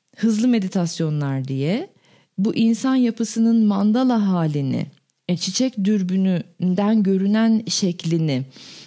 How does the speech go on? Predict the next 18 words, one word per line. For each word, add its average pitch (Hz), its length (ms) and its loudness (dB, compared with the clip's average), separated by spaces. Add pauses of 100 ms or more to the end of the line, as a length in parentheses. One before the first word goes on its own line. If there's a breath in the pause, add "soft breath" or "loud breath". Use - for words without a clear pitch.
(220 loud breath)
e, 165 180 -2
işte 202 300 -2
o 196 340 -2 (240 loud breath)
kaleidoskop 208 760 -2
halini 196 720 0
hatırlayalım 165 800 -2
biraz 131 500 -4
diye 180 460 -2
hızlı 226 260 0
meditasyonlar 160 720 -2
koydum. 147 460 -4
İki 220 180 -6
üç 233 140 -4
gün 214 120 -2
önce 214 240 0
galiba 170 540 -2
ilkini 160 480 -2 (960)
girdik. 165 540 -2